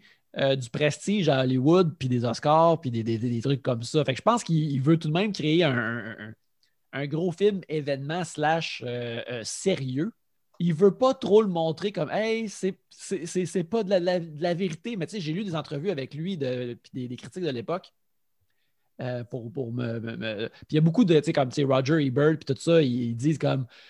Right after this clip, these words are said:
C'est ridicule ce qu'il propose là-dedans. » Puis j'ai lu une entrevue avec lui qui disait comme,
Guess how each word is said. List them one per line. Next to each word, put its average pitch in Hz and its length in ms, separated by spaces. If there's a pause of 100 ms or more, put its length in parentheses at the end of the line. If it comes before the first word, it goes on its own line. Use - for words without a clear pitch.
(180)
C'est 165 180
ridicule 196 720
ce - 80
qu'il - 160
propose 160 520
là-dedans. » 139 440 (1080)
Puis 147 80
j'ai 135 140
lu 175 140
une 190 80
entrevue 147 440
avec 139 460
lui 170 300
qui 185 120
disait 151 280
comme, 143 260